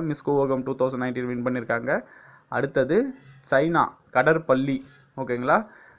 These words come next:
So, இவனுங்க இன்னும் மேலும் மேலும் இந்த மாதிரியான டெவலப்மெண்ட் பண்ணிக்கிட்டே இருக்கிறானுங்க.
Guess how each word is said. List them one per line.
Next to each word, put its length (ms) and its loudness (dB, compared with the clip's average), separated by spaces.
So, 120 0
இவனுங்க 360 2
இன்னும் 220 0
மேலும் 240 0
மேலும் 180 -2
இந்த 140 -2
மாதிரியான 360 2
டெவலப்மெண்ட் 460 2
பண்ணிக்கிட்டே 360 0
இருக்கிறானுங்க. 460 -2